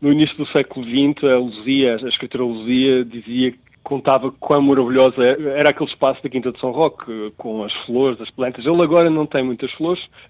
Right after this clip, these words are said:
eh, mas continua a manter uma, pelo menos uma parte do Parque Arbóreo. E é realmente um espaço muito bonito, que pertence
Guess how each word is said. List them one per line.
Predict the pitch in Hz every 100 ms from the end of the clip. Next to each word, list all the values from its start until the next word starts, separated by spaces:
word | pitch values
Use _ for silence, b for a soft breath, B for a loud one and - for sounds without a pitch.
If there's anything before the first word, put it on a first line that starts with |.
| -
eh, | 151 147
mas | 156 -
continua | 165 165 156
a | 151
manter | 151 - 147 - B B -
uma, | 139
pelo | 139 147
menos | 147 147
uma | 139
parte | - 139
do | -
Parque | 123 131 -
Arbóreo. | 135 117 107 104 120
E | 139 143
é | 147
realmente | 151 160 151 147 147
um |
espaço | 147 - 143 - 139
muito | 139 131 -
bonito, | 123 131 - 170 _ - -
que | 147
pertence | - 156 147 -